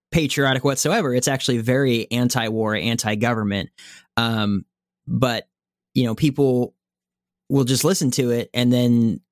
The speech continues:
you know, I, I don't know, maybe it's just the idea of, you know, 'cause clearly I'm in the military, right? I'm not some politician's kid. Maybe it's just the idea of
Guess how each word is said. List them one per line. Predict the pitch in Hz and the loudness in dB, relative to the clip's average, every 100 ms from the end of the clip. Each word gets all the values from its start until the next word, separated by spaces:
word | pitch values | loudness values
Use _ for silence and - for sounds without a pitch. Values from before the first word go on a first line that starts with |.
| _ _ - | _ _ -18
you | - 71 123 | -8 -2 0
know, | 117 110 107 | 0 -2 -2
I, | 92 - _ _ _ _ - | -4 -8 _ _ _ _ -4
I | 123 | -2
don't | 123 | 0
know, | 127 123 | 2 2
maybe | 127 131 123 | 4 2 0
it's | 110 - | 0 -2
just | 123 - | -2 0
the | 120 117 110 | 0 0 0
idea | 113 110 120 120 117 107 | -2 -2 0 0 0 -2
of, | 107 110 110 - - - - - _ _ _ 127 | -2 0 0 -4 -12 -20 -20 -20 _ _ _ 0
you | |
know, | 120 107 | 0 -2
'cause | 113 - | -4 0
clearly | 156 151 123 | 0 2 2
I'm | 123 135 | 2 2
in | |
the | 113 | 2
military, | 113 110 107 123 110 | 2 0 -2 -2 -2
right? | 110 110 120 | -2 -2 -2
I'm | 117 | 0
not | 120 - | 0 0
some | 113 104 | -2 -2
politician's | 107 110 - 110 113 104 | -2 -2 -2 -2 -2 -4
kid. | - 113 113 120 _ - _ _ _ _ - | -4 -2 -2 -6 _ -20 _ _ _ _ -4
Maybe | 131 123 123 | 0 2 0
it's | 135 | -2
just | 123 | -2
the | 127 | 0
idea | 113 113 123 120 113 | 0 0 2 2 0
of | 76 110 110 | -2 -4 -6